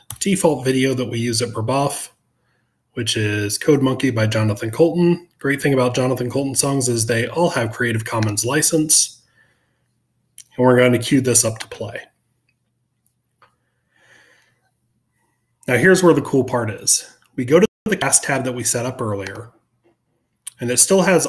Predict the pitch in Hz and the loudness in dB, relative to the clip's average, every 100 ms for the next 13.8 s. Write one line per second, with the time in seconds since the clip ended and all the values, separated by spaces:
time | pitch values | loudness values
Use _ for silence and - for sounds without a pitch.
0 | - 127 143 160 147 131 127 123 143 117 | -8 -4 2 4 4 0 -6 -4 -4 -2
1 | - 139 127 131 113 120 - 117 110 123 | -2 -2 -2 -4 -2 -4 -6 -10 -6 -6
2 | 113 131 127 - - 127 117 110 113 131 | -4 -2 0 -2 0 0 0 -2 -2 -2
3 | 120 107 107 - 190 - - 104 101 110 | 0 -2 -4 -2 0 0 -2 -8 -10 -16
4 | _ _ _ _ _ _ _ - 120 123 | _ _ _ _ _ _ _ -8 -2 0
5 | 120 113 233 - 123 104 101 113 - 120 | 0 2 2 2 0 2 0 -2 -8 -6
6 | 120 143 185 170 120 117 113 113 107 151 | -2 2 2 2 0 -2 -2 -4 0 4
7 | 180 151 131 131 - 160 180 - 107 101 | 4 4 2 0 -2 0 0 0 -6 -6
8 | 110 147 _ _ _ _ _ _ - 120 | -10 -14 _ _ _ _ _ _ -4 -4
9 | 113 131 - 143 139 - 143 143 - 117 | -2 -4 0 0 2 2 0 0 -4 -6
10 | 113 117 117 135 180 113 110 113 156 110 | -4 -2 -2 2 4 4 0 0 0 -2
11 | 90 - - _ _ _ _ _ _ _ | -6 -18 -20 _ _ _ _ _ _ _
12 | _ _ _ - - - 127 127 - 185 | _ _ _ -20 -18 -4 -2 -2 0 0
13 | 147 165 - 170 170 113 110 - | 2 0 0 -2 -2 -4 -8 -8